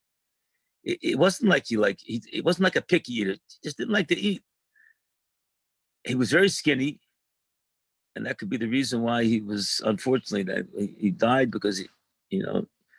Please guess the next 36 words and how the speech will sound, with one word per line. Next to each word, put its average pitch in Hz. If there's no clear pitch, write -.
everything 110
was 107
taken 110
away 127
from 98
him. 80
He 80
was 80
crushed -
underneath 101
that, 95
that, 87
that 87
pile 110
of 95
people, -
not 101
on 92
purpose. 110
People 101
tripped, -
people 101
fell. 131
I 123
don't 139
know 123
exactly 107
what 92
happened. 98
I'm 113
not 110
here 101
to, 104
to, 98
to 104
even 101